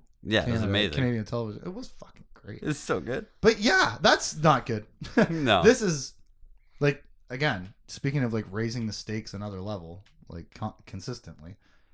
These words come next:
Speaker 2: She comes to Mandalore, and the traffic control gives her a hard time. And then she lands, and then a dude who's a little bit more intimidating gives her a bit of a harder time.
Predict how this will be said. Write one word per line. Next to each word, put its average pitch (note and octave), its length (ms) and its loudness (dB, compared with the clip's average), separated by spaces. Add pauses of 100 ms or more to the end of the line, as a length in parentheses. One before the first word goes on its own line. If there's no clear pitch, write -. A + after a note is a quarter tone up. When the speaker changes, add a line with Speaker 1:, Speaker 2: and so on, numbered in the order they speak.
(300)
Speaker 2:
She - 200 -8
comes D#3+ 480 6 (380)
to D3+ 100 2
Mandalore, A2 540 2 (1080)
and A2 720 0 (200)
the G#2+ 220 0
traffic B2 400 2
control G#2+ 600 0 (380)
gives G2 200 -4
her F#2+ 100 -4
a F2 40 -6
hard F2+ 200 -6
time. F#2 240 -6 (440)
And G#2 80 -4
then G#2+ 100 -4
she - 180 -8
lands, C#3 720 2 (540)
and A2 160 0
then A#2 160 2
a A2+ 60 2
dude A#2+ 560 2 (1120)
who's A#2 220 0
a A2+ 60 2
little C3+ 500 4
bit B2+ 300 4
more B2+ 180 2
intimidating A2+ 680 0
gives A2 200 0
her G#2 160 0
a G2+ 60 -2
bit G#2+ 180 0
of G#2 100 0
a G2 80 -2
harder G#2+ 360 0
time. G2 320 -6